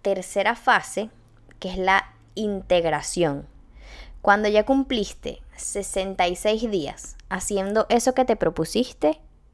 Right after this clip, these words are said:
ya se integra en tu vida y lo haces de manera automática. Entonces, bueno, te dejo ahí esa teoría de Robin Sharma del Club de las cinco de la mañana. Sesenta y seis días haciendo lo mismo. Y él dice que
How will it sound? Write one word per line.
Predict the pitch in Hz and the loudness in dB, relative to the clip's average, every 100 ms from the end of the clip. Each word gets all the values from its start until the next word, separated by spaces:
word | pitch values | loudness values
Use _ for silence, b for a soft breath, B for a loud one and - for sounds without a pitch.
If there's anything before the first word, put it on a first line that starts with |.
| _ _ - | _ _ -12
ya | 175 196 - | 2 4 4
se | 214 | 2
integra | 208 208 214 | 4 6 6
en | 220 | 4
tu | 185 | 0
vida | 185 202 247 | 2 6 6
y | 233 | 8
lo | 190 | 4
haces | 170 185 | 4 -2
de | |
manera | 190 156 147 | -2 -2 -2
automática. | 156 156 135 139 - - _ _ | -2 -4 -4 -10 -20 -20 _ _
Entonces, | - 147 143 180 180 - - b b b b b _ | -10 -8 -8 -8 -10 -14 -20 b b b b b _
bueno, | - 76 - _ | -14 -14 -16 _
te | 165 | -4
dejo | 165 160 | -2 2
ahí | 165 175 - | 2 2 -2
esa | 180 180 | -4 -2
teoría | 175 165 156 156 | -2 -2 -2 0
de | 170 170 - | 2 2 0
Robin | 175 160 160 | -4 -6 -4
Sharma | 180 180 196 220 - | 0 0 0 -4 -6
del | 190 175 170 | -8 -6 -6
Club | 160 | -4
de | 151 | -4
las | 165 | -4
cinco | 156 151 | -8 -6
de | 160 | -4
la | 160 | -4
mañana. | 147 131 127 - - | -8 -14 -18 -20 -14
Sesenta | 180 180 170 180 | -10 -6 -6 -4
y | |
seis | 180 185 | -4 -2
días | 214 262 302 - | 2 2 2 0
haciendo | 196 180 190 | -6 -4 0
lo | 202 | 0
mismo. | 160 139 139 143 _ _ B B B B B _ | 0 -8 -12 -20 _ _ B B B B B _
Y | 226 220 | 2 4
él | 214 | 4
dice | 240 254 190 170 170 | 0 -2 -2 -4 -4
que | - 180 170 - _ | -2 0 2 0 _